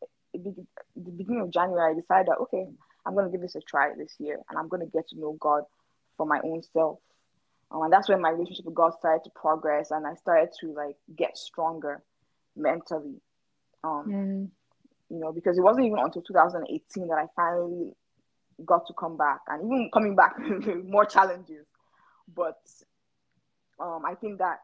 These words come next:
Speaker 1: you know, that decision I made at that time really just shaped my life into what it, it is today.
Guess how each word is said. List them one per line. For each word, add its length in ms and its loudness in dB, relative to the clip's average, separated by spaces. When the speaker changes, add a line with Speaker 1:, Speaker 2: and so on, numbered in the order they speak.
Speaker 1:
you 100 -20
know, 120 -8
that 180 2
decision 320 -14
I 120 -8
made 220 -8
at 220 -4
that 180 -2
time 400 -8
really 500 -10
just 240 -8
shaped 200 -2
my 120 -6
life 200 -2
into 200 -12
what 200 4
it, 80 -6
it 140 0
is 240 2
today. 460 -6